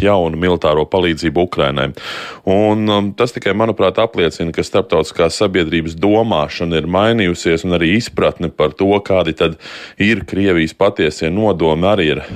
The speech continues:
radikāli izmainījušies. Un, uh, pilnīgi noteikti tas nav par labu Krievijai,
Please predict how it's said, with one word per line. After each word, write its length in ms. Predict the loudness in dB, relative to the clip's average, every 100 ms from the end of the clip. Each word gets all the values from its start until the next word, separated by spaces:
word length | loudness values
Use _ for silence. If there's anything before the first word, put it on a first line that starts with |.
| 0
radikāli 560 | 0 0 0 0 2 2
izmainījušies. 720 | 0 0 -2 -4 -2 -2 -4 -8 -14 -12 -14 -10 0
Un, 260 | 2 4 2
uh, 140 | 0
pilnīgi 400 | 0 -2 0 0
noteikti 460 | 0 2 0 -2 -4
tas 160 | -6 -2
nav 220 | 0 0 2
par 200 | 0 2
labu 240 | 0 -2
Krievijai, 580 | -2 2 2 4 2 0